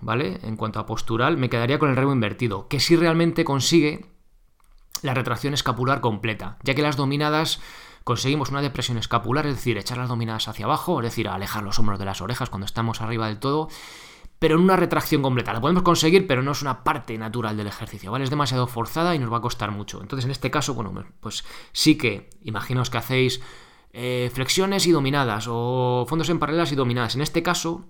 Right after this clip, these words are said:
si lo, el único ejercicio de tirar que hacemos es dominadas, sí que sería interesante meter un trabajo específico de retracción escapular.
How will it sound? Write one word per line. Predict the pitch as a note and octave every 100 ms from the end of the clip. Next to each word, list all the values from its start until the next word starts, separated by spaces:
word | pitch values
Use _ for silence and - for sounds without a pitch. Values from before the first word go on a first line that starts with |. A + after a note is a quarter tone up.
| -
si | - B2
lo, | B2+ B2+
el | D3
único | E3 E3
ejercicio | E3+ D#3 D#3+
de | D#3+
tirar | D3+ D3
que | C3+
hacemos | B2 B2 A2+
es | C3+
dominadas, | C#3+ C3 D3 E3 - - - -
sí | - C3+
que | C#3
sería | B2+ B2+ B2+ A2+ -
interesante | B2 A#2+ B2 A#2+ C3 C3
meter | A#2 G#2+ A#2+
un |
trabajo | A2 A2 A#2
específico | - G#2+ B2+ C3+ B2+ - - - - - - - - -
de | A#2+
retracción | A2+ - - B2+ B2
escapular. | A#2+ G#2 A2 G2+